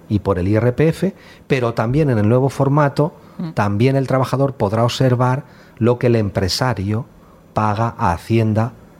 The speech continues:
Speaker 1: o a la Seguridad Social.
Speaker 2: Mm.
Speaker 1: Creo recordar que es solo a la Seguridad Social, ¿vale? Se podrá ver lo que paga el empresario a la Seguridad
Speaker 2: Mm.
Speaker 1: Social. Y una cosa fundamental de la nómina que deben de saber los trabajadores es que si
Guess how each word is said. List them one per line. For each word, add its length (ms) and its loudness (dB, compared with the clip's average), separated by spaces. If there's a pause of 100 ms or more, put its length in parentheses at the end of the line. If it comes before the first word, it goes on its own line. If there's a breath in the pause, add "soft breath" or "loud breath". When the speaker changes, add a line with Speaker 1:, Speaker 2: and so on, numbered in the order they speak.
(120)
Speaker 1:
o 200 4
a 60 0
la 100 0
Seguridad 360 0
Social. 420 -6 (240)
Speaker 2:
Mm. 140 0 (420)
Speaker 1:
Creo 200 2
recordar 460 0
que 100 -2
es 80 0
solo 220 2
a 40 2
la 120 0
Seguridad 280 -2
Social, 320 -12 (200)
¿vale? 260 -2 (200 loud breath)
Se 180 -2
podrá 280 0
ver 200 -2
lo 100 0
que 140 -4
paga 200 -2
el 60 2
empresario 400 0
a 40 2
la 80 0
Seguridad 220 0
Speaker 2:
Mm. 80 -10
Speaker 1:
Social. 160 -12 (380 loud breath)
Y 140 4
una 180 2
cosa 280 2
fundamental 640 2
de 80 2
la 100 0
nómina 440 2
que 100 -2
deben 180 2
de 100 0
saber 220 0
los 120 0
trabajadores 540 0
es 100 -2
que 220 -2 (760 loud breath)
si 640 0